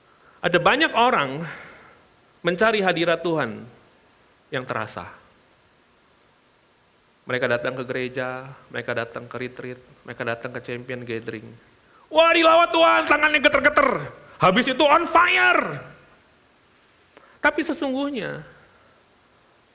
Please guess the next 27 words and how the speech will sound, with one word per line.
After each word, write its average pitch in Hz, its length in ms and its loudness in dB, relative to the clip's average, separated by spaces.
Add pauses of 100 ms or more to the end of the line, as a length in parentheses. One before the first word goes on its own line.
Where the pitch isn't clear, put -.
(800)
ada 170 160 -2
banyak 240 320 -6
orang 226 320 -4
juga 175 320 -10 (640)
tidak 165 240 -2
bisa 170 240 -6
hidup 170 320 -8
di 131 80 -6
dalam 135 160 -2
hadirat 139 560 -10
Tuhan 135 240 -12
yang 113 240 -14
tidak 110 320 -10
terasa. - 400 -16 (1700)
Waktu 170 400 0
udah 180 80 2
nggak 175 180 2
lagi 175 460 -4
geter-geter, 175 560 -4
tangannya 180 320 -4
nangis-nangis 185 560 -8
dilawat 180 320 -6
Tuhan. 180 480 -8 (1500)
Waktu 190 320 0
keadaan 196 480 2
biasa 156 400 2
aja, 175 80 0